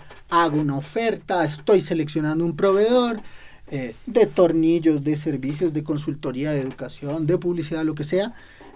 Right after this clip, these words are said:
Eh, la, las ofertas vienen por cien, no importa, tengo sesenta. Nadie dice que pague cien. O sea, de verdad, es, es, es entender,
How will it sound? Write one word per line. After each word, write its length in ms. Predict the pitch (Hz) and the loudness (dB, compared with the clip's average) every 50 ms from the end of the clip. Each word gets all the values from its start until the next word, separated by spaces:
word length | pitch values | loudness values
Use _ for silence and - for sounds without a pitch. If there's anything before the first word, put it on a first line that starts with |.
| - - | -14 -8
Eh, 360 | - 147 131 127 127 127 127 123 | -6 -4 -4 -4 -4 -4 -4 -4
la, 120 | 131 143 - | -4 -2 0
las 260 | 160 156 151 147 - | 2 2 2 2 0
ofertas 500 | 165 147 - 196 196 196 - - 190 175 | -4 -2 0 0 0 0 0 0 0 2
vienen 380 | 165 180 185 180 175 175 170 147 | 2 2 2 2 0 -2 -6 -4
por 160 | 147 147 147 | -4 -4 -4
cien, 480 | - - 269 302 320 320 294 233 214 - - - - | 0 4 6 6 8 6 6 4 0 -6 -14 -8 -4
no 140 | 156 156 180 | -2 -2 -2
importa, 500 | 190 147 - 165 143 - - 127 127 - | -2 -2 -4 -4 -4 -4 -6 -10 -10 -8
tengo 340 | - 156 156 160 165 170 | -6 -4 -4 -4 -4 -4
sesenta. 680 | 151 - 170 147 - - 135 120 - - - - - - - - - - - - - - - - - - - - - - - - - - - - - - - - - - - - - - - - - - - - - - - - - - - - - - - _ _ - - - - - - | -6 -8 -10 -10 -10 -10 -10 -12 -12 -16 -18 -20 -20 -20 -20 -20 -20 -20 -20 -20 -20 -20 -20 -20 -20 -20 -20 -20 -20 -20 -20 -20 -20 -20 -20 -20 -20 -20 -20 -20 -20 -20 -20 -20 -20 -20 -20 -20 -20 -20 -20 -20 -20 -20 -20 -20 -20 -20 -20 -20 -20 -20 -20 _ _ -20 -20 -20 -20 -16 -12
Nadie 380 | 123 120 123 143 147 226 226 | -10 -8 -8 -6 -4 -4 -4
dice 320 | 208 - 277 277 - - 156 | 0 2 2 2 2 0 -4
que 80 | 131 | -4
pague 240 | 120 - 123 131 139 | -4 -6 -6 -6 -6
cien. 280 | 139 - - 151 - - - - - - - - - | -8 -6 -6 -8 -8 -10 -16 -20 -20 -20 -20 -20 -20
O 40 | - | -14
sea, 180 | - - 120 123 | -10 -8 -8 -8
de 260 | 123 127 139 156 147 | -6 -4 -2 0 0
verdad, 640 | 131 135 135 131 120 123 170 185 156 117 110 139 - - | 0 -2 -4 -6 -2 0 0 2 2 0 -4 -8 -12 -12
es, 260 | 147 135 127 - - - | -10 -10 -10 -10 -12 -14
es, 120 | 151 143 - | -16 -14 -12
es 120 | - - - | -4 -2 0
entender, 800 | 220 220 208 - - 185 165 156 151 147 156 175 196 254 285 | 0 0 0 2 2 2 2 2 2 4 4 4 4 2 0